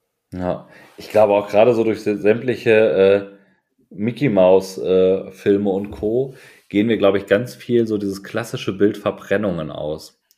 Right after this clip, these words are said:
Das haben wir gar nicht. Fast hin zu gar nicht, ne? Ähm, viele Patienten weisen tatsächlich keine Verbrennungen auf. Und wenn sie Verbrennungen haben, sind's meist weniger als zwanzig Prozent der Körperoberfläche.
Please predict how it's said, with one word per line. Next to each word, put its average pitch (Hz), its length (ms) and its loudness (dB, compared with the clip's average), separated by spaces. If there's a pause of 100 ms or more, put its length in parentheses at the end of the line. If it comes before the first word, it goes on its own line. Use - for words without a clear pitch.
(380)
Das - 160 -8
haben 139 100 -2
wir 135 80 2
gar 85 180 -6
nicht. 80 240 -10 (600)
Fast - 380 -10
hin 120 320 -4
zu 110 200 -8
gar 104 280 2
nicht, 131 280 -2
ne? 117 240 -2 (520)
Ähm, 104 320 -2
viele 120 220 -2
Patienten 113 460 -2
weisen 104 280 2
tatsächlich 110 460 -8
keine 113 240 -4
Verbrennungen 123 640 -2
auf. 107 380 -2 (400)
Und 95 200 -8
wenn 107 240 0
sie 123 160 -2
Verbrennungen 107 680 -4
haben, 101 300 -4
sind's 92 300 -10
meist 92 380 -6
weniger 107 380 -6
als 90 220 -8
zwanzig 107 400 -12
Prozent 98 360 -10
der 90 80 -8
Körperoberfläche. 76 920 -10